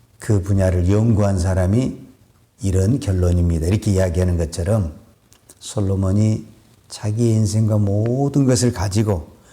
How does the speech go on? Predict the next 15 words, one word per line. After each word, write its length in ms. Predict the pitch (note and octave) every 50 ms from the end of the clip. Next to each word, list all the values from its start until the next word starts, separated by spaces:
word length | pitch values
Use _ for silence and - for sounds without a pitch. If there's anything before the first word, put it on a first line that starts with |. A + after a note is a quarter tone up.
| - - _ _ _ _
또 180 | - A#2 G#2 - -
솔로몬은 640 | - - - - C3 B2 A#2 A2+ A2 A2 G#2+ G#2 F#2+
특별히 320 | - A#2+ A#2+ - G#2 F#2+
지혜자잖아요. 1040 | F2+ F2+ - - G#2+ F#2+ F#2+ G2+ F#2+ F2+ F#2 E2+ E2 F2 D#2+ D#2+ D#2+ D#2+ G2 C#3+ - - - - - - - - - - - _ _
그 320 | - - - A#2+ A2+ A#2 A#2
지혜를 480 | - - - A#2 A#2 A2+ A2+ A2 G#2+
가지고, 720 | G#2+ A2+ A2+ A2+ A2 A2 A2 A#2 B2+ C3 C3 B2+ - - - - - _ _ -
이 120 | C3 B2
모든 840 | A2+ G#2 - - - - - - - - - D3 D3 D#3+ D#3+ D#3+ D#3
것을 320 | D3+ C#3+ C#3+ D3 C#3+ C3+ C3
가지고 320 | B2+ B2+ A#2+ C3 A#2+ B2
내가 340 | A2+ A2+ A#2 A2+ A#2 A2 A2
전심으로 1120 | - - - A2+ A#2+ C#3 D3 D3 D3 - - D#3 D#3 D#3 D#3 E3 E3 E3 D#3+ D#3+ - - - - - - - - G#2+ G#2+
연구하고 1040 | G#2+ G#2 G2+ G2 G2 F#2 F2+ F#2+ F#2 F2+ F2+ F2+ F2+ G#2+ A#2 A#2+ A#2+ A#2+ - - - - - - _
탐구해보니 1300 | - - - G#2 G2 G2 G2+ G2 G2 F#2+ E2+ F#2 G2 F#2+ F2+ F#2+ F2+ F#2 A2 B2 A2 F2 D2 - - -